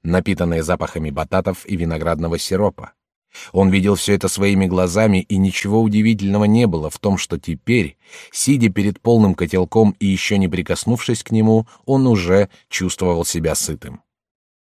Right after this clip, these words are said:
Он неловко вытер со лба пот. «Тебе не приходилось поесть всласть бататовой каши», произнёс Арихито. «Приступай же без стеснения». Он повернулся к мальчикам-слугам,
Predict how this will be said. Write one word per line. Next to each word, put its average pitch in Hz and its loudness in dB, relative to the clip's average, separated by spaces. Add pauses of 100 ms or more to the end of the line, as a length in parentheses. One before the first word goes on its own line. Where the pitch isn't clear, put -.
Он 87 2
неловко 110 4
вытер 90 -2
со - -2
лба 76 -2
пот. - -12 (1200)
«Тебе 117 4
не 147 6
приходилось 139 4
поесть 123 2
всласть 117 2
бататовой 117 4
каши», 127 0 (140)
произнёс 78 -6
Арихито. 80 -8 (460)
«Приступай 165 2
же 98 2
без 92 0
стеснения». 71 -6 (1160)
Он 113 4
повернулся 127 4
к - -10
мальчикам-слугам, 98 -2